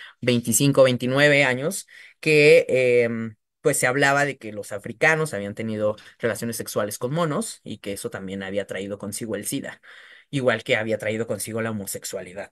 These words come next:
¿no? Entonces, a partir de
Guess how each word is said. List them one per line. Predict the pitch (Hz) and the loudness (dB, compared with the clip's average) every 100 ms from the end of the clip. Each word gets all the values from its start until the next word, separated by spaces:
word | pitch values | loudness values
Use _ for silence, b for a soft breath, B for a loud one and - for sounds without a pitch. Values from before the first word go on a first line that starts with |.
| - | -10
¿no? | 123 151 | -6 -4
Entonces, | 139 131 127 139 - - _ _ _ _ _ _ - | -4 -6 -4 -4 -4 -8 _ _ _ _ _ _ -6
a | 139 | -4
partir | 123 120 139 135 | -4 -2 0 2
de | 135 131 | 4 4